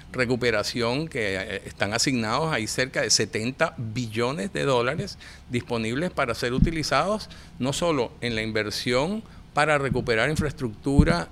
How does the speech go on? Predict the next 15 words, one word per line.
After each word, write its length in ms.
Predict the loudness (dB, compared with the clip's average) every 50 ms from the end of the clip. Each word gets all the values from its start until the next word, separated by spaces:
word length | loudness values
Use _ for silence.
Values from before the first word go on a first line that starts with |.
| -6
eh, 480 | -4 -2 -2 0 0 -2 -2 -4 -8 -10 -6
que 140 | -4 -4
se 140 | -2 0 0
ha 480 | 0 2 2 2 2 0 0 -2 -4 -8 -14 -14 -14 -14 -8 -8
afectado, 600 | -6 -4 -4 -4 -2 0 2 2 2 2 0 -2 -6 -12 -18 -18 -16 -8
sino 320 | -2 0 2 2 2 0
para 180 | 0 0 0 0
hacerla 380 | 0 0 0 0 2 2 0
más 180 | 0 0 -2 -2
resiliente 800 | -2 -2 -2 -2 -2 0 0 2 2 2 2 2 0 0 -2 -2 -4 -16 -20 -20 -16 -8
y 120 | -6 -6 -6
quizás, 500 | -4 -4 -2 -2 0 -2 -2 -4 -4 -6 -4 0
eh, 320 | 2 2 2 2 0 -2 -2
eh, 200 | -4 -4 -4 -2 -2
evitar, 580 | -2 -2 -2 -2 -2 0 0 0 0 -2 -8